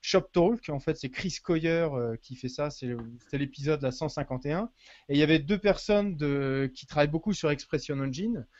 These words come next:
et qui ont été très virulentes par rapport à WordPress, par rapport à ta, cet aspect-là, que c'est très blog. Et du coup, il y a plein de commentaires parce que les gens expliquaient juste, euh, la même chose, c'est que c'est juste une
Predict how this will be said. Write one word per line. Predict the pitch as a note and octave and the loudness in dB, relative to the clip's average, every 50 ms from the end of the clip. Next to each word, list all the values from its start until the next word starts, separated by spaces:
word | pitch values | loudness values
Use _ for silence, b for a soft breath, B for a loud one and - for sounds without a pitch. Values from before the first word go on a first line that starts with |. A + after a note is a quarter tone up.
| B B B | B B B
et | C3 C#3 | -2 -2
qui | - E3+ | 2 4
ont | F3 | 2
été | E3+ F3 G3+ F#3 | 4 4 4 2
très | - - B3+ A#3+ | 2 6 6 6
virulentes | G#3 G#3 A3 A3 G#3+ G#3+ G#3+ A3 A3+ A3+ F#3+ | 6 6 2 4 4 4 4 4 4 2 2
par | - E3 C#3+ | 2 2 2
rapport | C#3+ C#3 C#3 F3 E3 D3+ | 2 0 2 2 2 2
à | C3+ | 4
WordPress, | B2+ C3+ C3+ - - G#3+ A#3 A3+ - | 2 0 -2 -2 -2 -2 -2 -2 -2
par | - E3 C#3 | -4 -2 -2
rapport | C3+ C3+ - F3+ E3 | -2 0 2 0 0
à | D3 | 0
ta, | - - C#3+ | 0 -6 -10
cet | C3 - - - - - B2+ - | -10 -10 -14 -14 -10 -10 -6 -6
aspect-là, | C#3+ C3+ - - D3+ D3+ G3+ A3+ | -6 -6 -2 0 2 4 4 2
que | A3 - | 2 0
c'est | D#3+ D#3 | -2 -2
très | - - - E3 D#3 | -2 0 2 2 2
blog. | C3+ D3 D3+ D3+ D#3+ D3 C3 A2+ A2 b b b b b b b b - | 4 6 8 8 8 6 4 -2 -2 b b b b b b b b -4
Et | B2+ | -4
du | B2+ C3+ | -2 2
coup, | - B3+ | 4 6
il | A#3 G3 | 8 10
y | E3 | 8
a | D#3 | 8
plein | - F#3 G#3+ G#3+ | 8 6 4 4
de | F#3 | 6
commentaires | - G3 E3 D#3 D#3+ D#3+ D#3 - A3+ C4 A#3+ | 4 4 4 6 4 2 4 6 4 4 4
parce | F#3 D3 - - | 2 -2 -4 -2
que | - D#3+ D3 C#3+ C#3 C3+ C3 C3 C3+ C3+ | -2 0 2 2 2 2 0 0 0 2
les | C3 B2+ C3+ C3 | 2 2 0 2
gens | D3 F3 | 0 0
expliquaient | F3 D3+ C3 - _ - C#3 - - D3+ D#3 D#3 D#3 C#3+ | 0 0 -4 -8 _ -14 -12 -4 -2 0 0 0 0 -2
juste, | B2+ B2 D3 D#3+ D3+ - - _ - | -4 -6 -8 -10 -10 -12 -16 _ -4
euh, | C3+ B2+ B2+ B2+ | -2 0 0 2
la | B2 B2+ B2+ | 2 2 2
même | C#3 D3 D#3 C#3+ | 2 0 0 -2
chose, | - - B3+ C4+ B3 C4 - | 0 0 0 0 0 -2 -4
c'est | - C#3 | -10 -10
que | - - C3+ C3 C3 B2+ B2 B2 B2 B2 B2 B2 A#2 | -6 -4 -4 -2 0 0 0 0 0 -2 -2 -2 -4
c'est | - - - B2 | -6 -6 -8 -6
juste | A2 C3 E3 - - - | -6 -6 -8 -10 -8 -8
une | C3+ C3 B2+ B2 A#2+ | -4 -2 -2 -2 -4